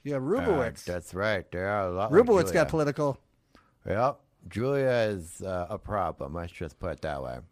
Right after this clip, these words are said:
Speaker 1: Mister Nichols, have you ever tempted to lay a hand on Craig? Never. Not once. Never.
Speaker 2: I don't know if that's true.
Speaker 1: That's totally true.
Speaker 2: All right. Wanna give your guess one more time there, Mister
Speaker 1: Cat on a
Speaker 2: Nichols?
Speaker 1: gator, somebody said. I said, "This little Mickey is pretty coil."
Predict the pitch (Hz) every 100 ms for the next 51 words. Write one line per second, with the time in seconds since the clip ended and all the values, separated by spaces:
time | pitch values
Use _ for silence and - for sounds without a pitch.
0 | _ - 156 180 165 160 156 143 151 156
1 | 185 170 170 - 147 156 135 143 139 139
2 | 139 131 127 117 - 131 117 110 123 151
3 | 143 147 123 101 117 131 127 123 110 -
4 | - 123 120 104 101 - _ _ _ _
5 | 78 76 76 71 - 95 - - 64 64
6 | 65 - _ - - - _ _ 139 156
7 | - - 160 151 131 117 - 113 139 -
8 | - - - 95 123 135 180 175 - -
9 | - - - - 110 131 147 147 170 170
10 | 175 175 175 185 196 202 208 208 208 -
11 | 170 196 180 170 170 131 156 170 127 147
12 | 127 120 139 113 139 135 175 151 143 123
13 | _ _ _ - 185 - 214 180 180 214
14 | 202 139 - 190 202 - 143 90 -